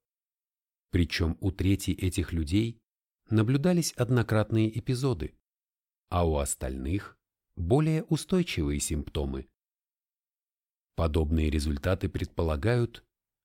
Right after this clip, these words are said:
что в своей работе врачам следует тщательнее определять различия между теми, кто нуждается в традиционном лечении, и теми, кому будет полезнее выжидательная тактика.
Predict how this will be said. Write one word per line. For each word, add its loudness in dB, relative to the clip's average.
что 0
в -6
своей 2
работе 0
врачам 2
следует 2
тщательнее 2
определять 2
различия 2
между 2
теми, -2
кто 4
нуждается 4
в -6
традиционном 0
лечении, 0
и 4
теми, 2
кому 4
будет 0
полезнее 4
выжидательная -2
тактика. -6